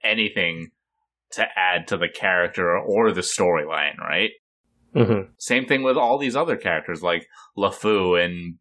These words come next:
Speaker 1: Beauty and the Beast, or the Cyclops cop in Onward. Like, it's all surface level representation shit. I think Disney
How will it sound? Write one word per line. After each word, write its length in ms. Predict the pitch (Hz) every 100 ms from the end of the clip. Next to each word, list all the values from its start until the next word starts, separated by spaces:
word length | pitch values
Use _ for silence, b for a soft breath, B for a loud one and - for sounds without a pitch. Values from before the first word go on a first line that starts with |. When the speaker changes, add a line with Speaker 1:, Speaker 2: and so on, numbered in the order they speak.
| -
Speaker 1:
Beauty 360 | 101 98 95
and 120 | 90
the 80 | 87
Beast, 540 | 80 98 90 80 - 110
or 560 | 90 82 82 80 78 - _ _
the 80 | -
Cyclops 640 | - 110 101 - 90 82 -
cop 480 | - 101 87 76 - 90
in 440 | 101 87 85 85 110
Onward. 640 | 101 95 95 85 78 76 76 -
Like, 280 | 95 90 87 _ b b b
it's 140 | 175 220
all 140 | 254
surface 460 | - 135 113 101 -
level 600 | 101 87 90 87 85 90
representation 840 | 95 90 90 90 80 87 80 - 78
shit. 240 | - 82 -
I 100 | 104
think 240 | 175 170 B B B _ 175 123
Disney 760 | 107 120 107 113 107 104 90